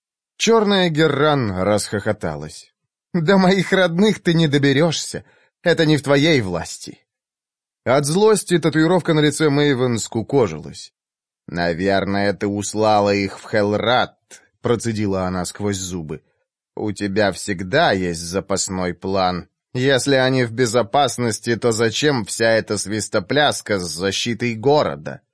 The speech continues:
«И впрямь зачем?» отозвалась черная Герран. «Тарнбрук десятилетия был моим домом, а его жители — достойные люди. Это достаточная причина. Последний хороший поступок после всех гнусностей».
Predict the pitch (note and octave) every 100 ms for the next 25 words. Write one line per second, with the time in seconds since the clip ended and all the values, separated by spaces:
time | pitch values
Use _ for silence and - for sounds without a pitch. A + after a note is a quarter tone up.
0 | _ _ _ _ _ _ - G3+ - F3
1 | E3+ D3 C#3 C3+ D#3+ - G3 A#2+ F2 -
2 | _ _ B2 C3 A#2+ A2+ F#2+ F2+ - G#2+
3 | F#2+ G2 F#2 F#2+ A#2+ A2+ G2 D#2 - _
4 | _ _ _ _ - F#3+ G3 G3 F#3+ F#3+
5 | D3+ D3 D#3+ D#3+ F#3 G3 F3 E3+ E3 E3+
6 | D#3+ D#3 D#3 D3 F#3+ F#3+ C3+ B2+ B2+ C#3+
7 | D3 D#3 C3 F#3+ D#3+ B2+ A#2+ A2+ B2+ -
8 | - C#3+ D3 D3+ D3+ D#3+ G3 A2 - _
9 | _ _ - D3 D3+ C#3 C#3+ - D3 G2
10 | F2 - F2+ E2+ F#2+ F2+ - F#2 F2+ E2
11 | - _ _ _ F#3 F3+ G3+ F#3+ F#3 F3
12 | E3+ E3 D#3+ D#3+ D3 C#3+ C3 - F3 D#3
13 | C3 - C3+ B2 C3 A#2+ C3 B2+ G2 A#2+
14 | E3 A#2 - D#2+ - - -